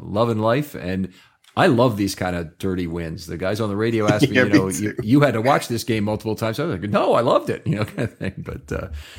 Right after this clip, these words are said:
Speaker 1: uh, some great defensive play. We got to talk about that on the last show. Uh, we'll talk about some offensive line play that I don't think was certainly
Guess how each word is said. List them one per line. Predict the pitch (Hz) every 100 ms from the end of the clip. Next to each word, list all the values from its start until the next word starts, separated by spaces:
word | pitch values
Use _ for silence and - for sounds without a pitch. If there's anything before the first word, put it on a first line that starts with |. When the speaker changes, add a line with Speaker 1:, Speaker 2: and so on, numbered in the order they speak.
| - -
Speaker 1:
uh, | 87 87 90
some | - 107
great | 95 139 135
defensive | 127 113 113 - 87
play. | 101 101 98
We | 92
got | 90
to | -
talk | - 104
about | 101 90
that | 98 98
on | 92
the | 90
last | 92 104 101
show. | - 104 98 - - - - -
Uh, | 107 107
we'll | - 311
talk | -
about | 277 208
some | 202
offensive | 170 170 135 127
line | 135 135
play | 131 147
that | 147
I |
don't | 110 117
think | 120 -
was | 113 101
certainly | - - - 117 113 107 107 104 98